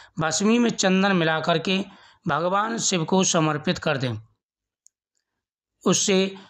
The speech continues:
आपकी मनोकामना अवश्य पूरी होगी। जो भी उपाय कर रहे हों, पूरे भक्तिभाव के साथ में, पूरी श्रद्धा के साथ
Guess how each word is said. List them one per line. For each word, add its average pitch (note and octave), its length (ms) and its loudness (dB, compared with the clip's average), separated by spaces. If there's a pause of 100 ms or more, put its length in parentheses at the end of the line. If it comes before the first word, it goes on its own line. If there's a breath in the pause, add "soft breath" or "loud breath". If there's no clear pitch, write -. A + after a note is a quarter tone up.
(180 loud breath)
आपकी G#3 360 2
मनोकामना D3+ 600 2
अवश्य D#3 300 -2
पूरी G3 300 2
होगी। C#3 280 -4 (1400 soft breath)
जो F#3 160 4
भी A3+ 100 0
उपाय F#3+ 300 0
कर F3+ 160 0
रहे F#3 120 2
हों, F#3 180 2 (360 loud breath)
पूरे G#3+ 320 4
भक्तिभाव E3 560 0
के F3 120 -2
साथ E3+ 320 0
में, F3+ 160 4
पूरी D#3+ 300 0
श्रद्धा D#3+ 400 0
के F3+ 120 -2
साथ D#3+ 220 0